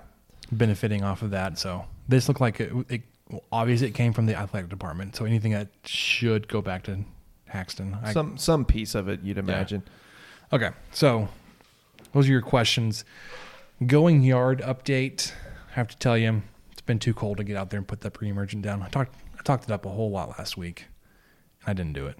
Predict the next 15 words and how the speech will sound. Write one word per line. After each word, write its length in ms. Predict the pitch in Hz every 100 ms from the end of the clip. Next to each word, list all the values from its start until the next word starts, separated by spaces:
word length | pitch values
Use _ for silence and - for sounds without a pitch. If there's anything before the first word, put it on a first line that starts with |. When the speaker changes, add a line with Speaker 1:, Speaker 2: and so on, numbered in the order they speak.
| -
Speaker 2:
I 60 | 139
called 280 | - 147 156
a 40 |
guy 280 | 123 110 107
to, 280 | - 110 104 - -
to 100 | 110
get 160 | 104 110
on 120 | 110
his 180 | 117 104
schedule, 480 | - 127 113 - -
so 220 | - 107
I'm 140 | 110 120
gonna 200 | 117 110
get 340 | 113 110 -
pre-emergent 760 | - 113 107 107 104 87 -